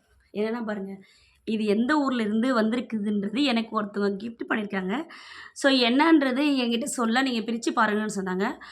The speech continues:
ஆ, நான் வந்து ஷூட் முடிச்சு காலைல தான் வந்தேன் பாருங்க. ஆம், இப்ப தான் பஸ் விட்டு இறங்கி வந்தேன். அதனால வந்து அவங்க கொடுத்தது என்னன்றது நான் அங்க பிரிச்சு பார்க்கல. எல்லாம் எ-, எல்லாருமே அந்த இடத்துல இருந்தாங்களா? So, அதனால பிரிச்சு பார்க்கல. சரி, இங்க தான் வந்து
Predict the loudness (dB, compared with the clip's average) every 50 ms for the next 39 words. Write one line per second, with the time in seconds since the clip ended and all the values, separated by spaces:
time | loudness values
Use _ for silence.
0 | -18 -18 -18 -18 -20 -12 _ 0 2 4 4 2 2 0 -2 -4 -4 -4 -2 0
1 | 0 0 0 0 -2 -2 0 2 2 2 2 0 -2 -2 -4 -6 -8 -10 -6 -4
2 | -2 0 2 2 2 2 2 2 2 2 2 2 2 2 0 0 0 -2 0 0
3 | 0 0 -2 -2 -4 -6 -10 -18 -20 -20 -20 -20 _ _ _ _ _ -4 -2 -2
4 | 0 0 0 0 -2 -2 -6 -8 -6 -2 0 0 2 0 0 -2 -4 -8 -6 -2
5 | -2 0 0 2 0 0 0 0 -2 -2 -2 -4 -6 -8 -14 _ -20 -20 -20 -20
6 | -20 -20 -20 -20 _ _ _ -2 0 2 2 2 2 0 0 0 0 0 -2 -2
7 | -2 -4 -4 -4 -4 -2 -2 -2 0 -2 -2 -2 -2 0 0 0 0 0 0 0
8 | -2 -2 -2 0 0 0 2 2 4 4 4 2 2 -2 -2 -2 -4 -4 -2 -4
9 | -2 -2 -2 -2 -2 -2 -2 -2 -2 -2 -4 -6 -4 -2 -2 0 0 0 -2 -2
10 | 0 0 0 0 0 0 -2 -2 -2 -4 -4 -4 -4 -4 -2 -2 -2 -2 -2 -2
11 | -2 -2 -4 -6 -6 -10 -16 -18 -18 -20 -20 -20 _ -4 -2 -2 0 2 2 2
12 | 2 0 0 -2 -2 -2 -2 -2 -4 -4 -4 -2 -2 -2 -2 -4 -6 -10 -8 -6
13 | -4 -2 0 0 0 0 0 -2 -2 0 0 0 0 0 0 -2 -4 -8